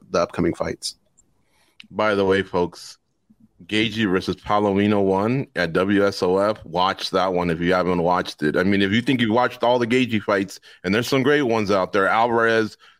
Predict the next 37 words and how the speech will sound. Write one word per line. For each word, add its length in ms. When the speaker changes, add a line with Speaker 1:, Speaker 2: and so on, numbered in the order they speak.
Speaker 2:
the 40
first 380
Poirier 380
fight, 440
uh, 260
check 300
out 180
that 180
one. 460
Uh, 280
that 160
one's 360
a 60
treat. 340
Fada, 320
how 120
about 200
you? 140
Does 140
he 280
get 220
into 240
your 420
Hall 320
of 100
Fame, 560
uh, 480
with, 220
with 180
these 440
accolades 460
that 120
he 60
has 360
under 160
his 120
belt? 260